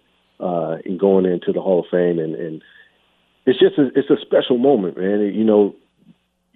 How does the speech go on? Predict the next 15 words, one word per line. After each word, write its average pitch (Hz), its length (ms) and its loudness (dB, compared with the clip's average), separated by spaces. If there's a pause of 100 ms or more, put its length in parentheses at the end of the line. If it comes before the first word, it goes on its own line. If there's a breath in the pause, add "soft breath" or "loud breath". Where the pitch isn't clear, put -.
(120)
they, 123 120 -2
they, 127 240 4
they 120 200 0
usually, 143 460 2
they 131 100 4
take 147 200 2
a 135 40 4
long 131 260 4
time 110 420 0
to, 101 160 2
to - 160 -6
recognize 98 540 0
Raiders 87 360 -2
because - 260 -16
we're 87 100 -12